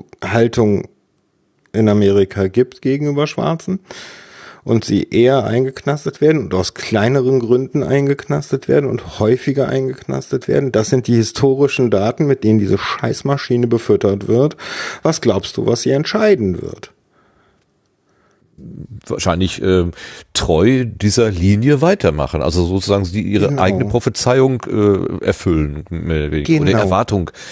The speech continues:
Speaker 2: Self-, wie heißt das? Self-prof-, äh, na.
Speaker 1: Self-fulfilling prophecy.
Speaker 2: Ja, self-fulfilling prophecy, so rum, genau.
Speaker 1: Genau,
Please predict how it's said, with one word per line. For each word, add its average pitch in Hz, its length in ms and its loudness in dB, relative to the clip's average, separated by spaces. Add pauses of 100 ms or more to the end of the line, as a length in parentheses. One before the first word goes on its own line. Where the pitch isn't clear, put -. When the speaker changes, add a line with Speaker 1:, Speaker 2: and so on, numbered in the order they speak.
(120)
Speaker 2:
Self-, - 600 0
wie 117 140 -2
heißt 135 140 0
das? 135 140 0
Self-prof-, 123 880 -2 (100)
äh, 85 200 2 (220)
na. 71 160 0
Speaker 1:
Self-fulfilling 165 640 0
prophecy. 98 560 -2
Speaker 2:
Ja, 95 240 2
self-fulfilling 104 840 0
prophecy, - 460 -8
so 85 180 -2
rum, 69 160 -6
genau. 64 260 -8 (480)
Speaker 1:
Genau, 139 280 0